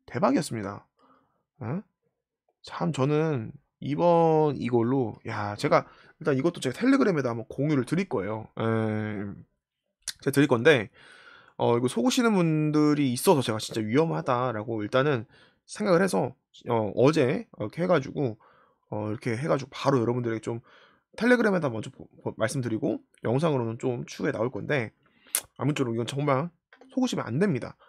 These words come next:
파일을 가지고 이제 돈을 벌려고 한 사람들이 상당히 많아요. 아, 여기서 보시면은, 어, 이렇게 뭐 파일을 받아놓고 보내지 않으시는 분들도 계시고, 어, 지금 뭐 파이파파이 쪽에서 보시면은,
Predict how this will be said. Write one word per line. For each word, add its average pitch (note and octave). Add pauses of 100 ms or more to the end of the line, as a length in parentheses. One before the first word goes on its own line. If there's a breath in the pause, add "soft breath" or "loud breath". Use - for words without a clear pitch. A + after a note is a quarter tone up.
(320 soft breath)
파일을 D4+
가지고 G#3
이제 D#3+
돈을 D3
벌려고 C#3+
한 F3
사람들이 C3+
상당히 D4+
많아요. A2 (440 loud breath)
아, G#2+
여기서 F3
보시면은, D3+ (540 soft breath)
어, D#3+
이렇게 D3+
뭐 C#3+
파일을 D4
받아놓고 D3+
보내지 D3+
않으시는 F3
분들도 B2
계시고, A#2 (380 soft breath)
어, -
지금 B2+
뭐 A#2+
파이파파이 E3
쪽에서 C#3
보시면은, C3